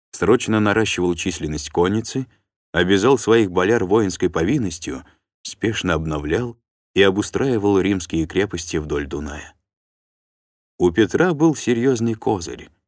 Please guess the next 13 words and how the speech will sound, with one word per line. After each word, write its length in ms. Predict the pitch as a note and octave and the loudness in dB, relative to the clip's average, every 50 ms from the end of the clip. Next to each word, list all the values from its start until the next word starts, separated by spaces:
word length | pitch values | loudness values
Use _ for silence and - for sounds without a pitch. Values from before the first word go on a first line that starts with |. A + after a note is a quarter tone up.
| _ _ _ _ _ _ _ _ _ _ | _ _ _ _ _ _ _ _ _ _
Он 260 | - D#2 F2 F2 D#2+ | -6 -2 -2 -2 -2
крепко 440 | - F2 A2 C#3 C3 - - D#2+ D#2 | -2 -4 -4 -4 -4 -6 -8 -8 -8
стоял 420 | - - E2 D#2+ D#2 D#2 D2+ D2+ | -4 -2 -2 0 0 0 0 -2
на 100 | D2+ D#2 | -4 -6
своей 320 | D#2 - D#2+ D2+ D2+ D2+ | -6 -6 -4 -4 -2 -4
земле, 480 | D2 D2+ D#2+ D2+ C#2 C#2 C#2 C#2 - - _ _ _ _ _ _ _ _ _ _ _ _ | -4 -6 -8 -8 -8 -8 -8 -10 -12 -16 _ _ _ _ _ _ _ _ _ _ _ _
тогда 340 | D#2 D2+ E2 D#2 E2 E2 | -4 -4 -4 -2 -4 -4
как 220 | E2 - D#2 D#2 - | -2 -4 -6 -6 -4
русам 540 | D2+ D#2+ G#2+ A#2+ - - B2+ A#2+ B2+ A#2 - _ _ _ _ _ _ _ | -6 -4 -6 -6 -2 -2 -2 -2 -2 -8 -12 _ _ _ _ _ _ _
предстояло 560 | - F#2 G2 E2+ - - F2 F#2+ A#2+ C3+ C3 | 0 0 0 2 2 2 2 4 4 2 2
высаживаться 640 | A#2+ A#2 A#2 - - G#2+ G#2+ G#2+ G#2+ G#2 F#2 - G2 | 2 2 0 0 -2 -4 -2 0 -2 -2 -2 -2 -2
на 140 | G#2 G#2 G2 | -2 -2 0
берег, 460 | F#2+ A2 A2 F2+ F2 - - - | 0 -2 -2 -2 -4 -8 -12 -20